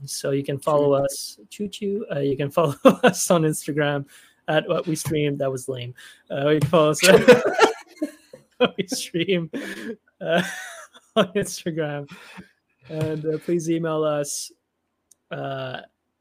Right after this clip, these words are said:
Speaker 1: to what we stream podcast at gmail dot com. That's what we stream podcast at gmail dot com.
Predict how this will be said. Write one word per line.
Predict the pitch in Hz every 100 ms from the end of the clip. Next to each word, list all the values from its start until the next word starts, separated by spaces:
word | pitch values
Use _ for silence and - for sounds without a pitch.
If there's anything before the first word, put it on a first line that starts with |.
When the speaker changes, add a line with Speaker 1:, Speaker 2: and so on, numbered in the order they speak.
| -
Speaker 1:
to | - 151 151 151 147 -
what | 156 196 185
we | 175
stream | - 180
podcast | - 170 170 - 147 139 139 - -
at | 147 143
gmail | 131 143 139 131
dot | 127 123
com. | 131 127 123
That's | 123 120 -
what | 143 135
we | 139
stream | 127 - 123 123
podcast | 147 120 - 123 117 120 - -
at | 113 113 - 165
gmail | 135 135 120 117 120
dot | 127 117 -
com. | 143 139 135 135